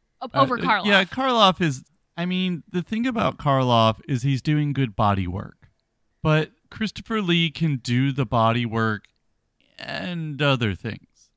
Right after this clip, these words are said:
Speaker 2: right? Like, he is, like, a rounded, well-rounded, good actor, which is not to say that Karloff wasn't. But I think that Christopher Lee has more to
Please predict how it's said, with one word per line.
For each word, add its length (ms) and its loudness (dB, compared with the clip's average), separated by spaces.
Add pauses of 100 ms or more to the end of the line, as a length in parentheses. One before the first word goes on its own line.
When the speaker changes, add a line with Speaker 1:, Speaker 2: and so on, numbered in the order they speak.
(420)
Speaker 2:
right? 380 0
Like, 220 -6
he 280 -4
is, 220 -4
like, 280 -6
a 120 0
rounded, 840 0
well-rounded, 880 -2
good 380 -2
actor, 580 -6 (420)
which 160 -12
is 120 -6
not 220 2
to 100 -8
say 200 0
that 120 -2
Karloff 560 0
wasn't. 640 -4 (1800)
But 160 0
I 200 6
think 320 -4
that 140 -6
Christopher 400 -4
Lee 180 0
has 220 -4
more 180 -4
to 120 -4